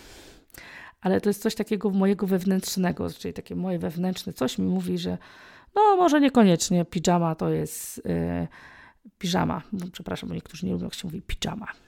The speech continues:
Piżama to nie jest, e, dobry strój, nie wiem, do pracy, tak? Albo żeby, mm,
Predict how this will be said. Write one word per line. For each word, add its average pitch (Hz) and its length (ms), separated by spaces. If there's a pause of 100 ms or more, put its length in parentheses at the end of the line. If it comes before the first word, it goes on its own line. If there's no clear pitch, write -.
(220)
Piżama 175 540
to - 160
nie 160 160
jest, 160 260
e, 160 320
dobry 160 460 (380)
strój, 175 400
nie 160 100
wiem, - 140
do - 120
pracy, - 420 (320)
tak? 247 320 (440)
Albo 170 400
żeby, 160 520
mm, 180 460